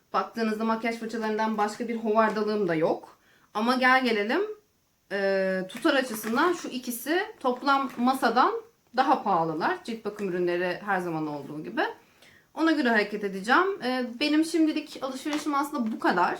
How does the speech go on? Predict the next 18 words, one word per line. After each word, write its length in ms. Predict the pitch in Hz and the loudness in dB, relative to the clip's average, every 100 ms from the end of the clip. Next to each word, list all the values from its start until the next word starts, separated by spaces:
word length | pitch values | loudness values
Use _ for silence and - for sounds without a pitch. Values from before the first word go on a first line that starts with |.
| - | -4
Baktığınızda 540 | 220 220 220 226 220 220 | -4 -2 -2 -2 0 0
az 200 | 220 220 | 0 -2
buz 180 | 226 | -8
bir 80 | 220 | -10
tutardan 460 | - 247 233 240 247 | -8 -2 0 0 0
da 100 | 240 | 0
bahsetmiyoruz 500 | 254 294 285 202 226 | 0 -2 -6 -6 -4
ama 120 | 247 | -4
mesela 380 | 214 226 233 233 | -4 -2 -2 -2
çok 180 | 302 247 | -4 -6
uzunca 340 | 208 208 202 | -4 -4 -4
bir 60 | - | -6
süre 440 | 240 277 294 214 - - | -6 -4 -4 -6 -6 0
bazı 300 | 240 214 214 | 2 0 -4
şeyleri 260 | 190 226 | -4 -4
hiç 180 | 262 - | -6 -6
almayacağım 640 | 233 208 180 160 151 147 151 | 0 0 0 -2 -2 -4 -6
bile. 320 | 156 262 370 | -4 -4 -6